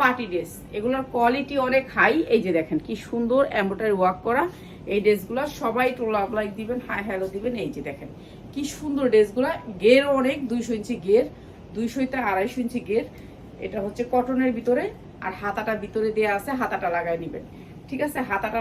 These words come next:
লাগাই নেবেন। এটাও চুয়াল্লিশ সাইজ, আর প্রাইস হচ্ছে সাতশো পঞ্চাশ টাকা, সাতশো পঞ্চাশ টাকা। পিওরের ভিতরে ওড়না হবে, পিওরের ভিতরে একেবারে মুসলিম পিওর। আর এটা হবে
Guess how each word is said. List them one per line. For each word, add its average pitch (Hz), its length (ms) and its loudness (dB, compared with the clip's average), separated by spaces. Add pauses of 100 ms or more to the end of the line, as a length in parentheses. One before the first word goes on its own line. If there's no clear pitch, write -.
লাগাই 214 240 0
নেবেন। 233 180 -4 (140)
এটাও 254 200 4 (100)
চুয়াল্লিশ 240 460 4
সাইজ, 269 240 0 (220)
আর 190 160 0
প্রাইস 202 260 0
হচ্ছে 220 180 -8 (100)
সাতশো 233 320 -6 (120)
পঞ্চাশ 233 380 -6
টাকা, - 200 -8 (560)
সাতশো 214 360 0 (100)
পঞ্চাশ 233 340 -4
টাকা। 196 140 -2 (120)
পিওরের 269 420 0
ভিতরে 247 260 2
ওড়না 233 260 0
হবে, 240 180 -2 (140)
পিওরের 240 440 6
ভিতরে 226 300 -2
একেবারে 226 260 -6 (100)
মুসলিম 233 300 -6 (100)
পিওর। 214 260 0 (520)
আর 175 140 2
এটা 208 140 -4
হবে 214 120 -2